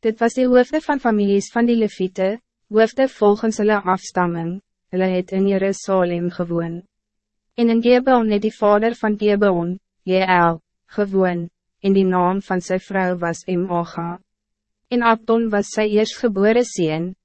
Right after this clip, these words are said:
dan Ser en Kis en Ba, El en Ner en Nadab en Gedor en Achiu en Sagara en Miklot. En Miklot was die vader van Esmeam, en hulle het ook teenoor hulle broers in Jerusalem saam met hulle broers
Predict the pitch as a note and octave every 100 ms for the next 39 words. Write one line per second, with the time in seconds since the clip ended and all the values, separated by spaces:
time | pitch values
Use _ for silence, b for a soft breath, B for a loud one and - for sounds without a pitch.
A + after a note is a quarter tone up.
0 | _ - G3 - A3+ A#3 B3+ C4+ A#3+ G#3
1 | F3+ - - G3 F#3 E3 E3 - _ -
2 | G3+ A3 A3 F#3 F#3 G3 G3+ F#3+ F3+ E3+
3 | F3 - F#3+ G3 A3 G3 F#3 F#3 F3+ F#3+
4 | F#3 G3+ G3+ G#3+ G3 G3 F#3 G3+ G3 -
5 | F#3+ F3+ F3 F3 F3 E3+ - F3 E3+ E3+
6 | _ _ _ _ _ _ _ _ A#3 G#3+
7 | A3 A#3 B3+ A#3+ G#3 G3 A#3 - F#3+ G#3
8 | A#3+ B3+ A#3 A3 A3+ - G#3+ F#3+ F3+ F3
9 | F3+ - _ _ G3 F#3+ F#3 G3 G3 G3
10 | A#3 A#3+ - B3 A#3 G#3+ G3+ F#3 F3+ G3
11 | G3+ - F#3 F#3 F#3 F#3 F#3+ G#3 F#3+ E3+
12 | E3 E3 - G3 F3 F3+ F3 F3+ F3 E3+
13 | F3 F3